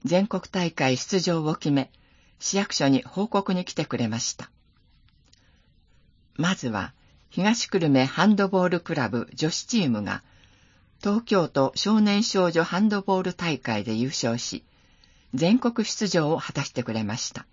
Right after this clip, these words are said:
次に、東久留米フェアリーズが、東京都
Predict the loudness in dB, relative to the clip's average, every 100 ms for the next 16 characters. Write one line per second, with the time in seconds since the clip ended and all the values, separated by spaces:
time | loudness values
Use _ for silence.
0 | _ _ _ _ _ _ _ _ _ _
1 | _ -4 0 2 2 -2 -6 _ _ _
2 | _ 0 2 2 0 -2 0 0 0 -2
3 | -4 -4 0 0 0 -2 -2 -4 -6 -8
4 | _ _ _ _ -2 0 2 2 2 2
5 | 0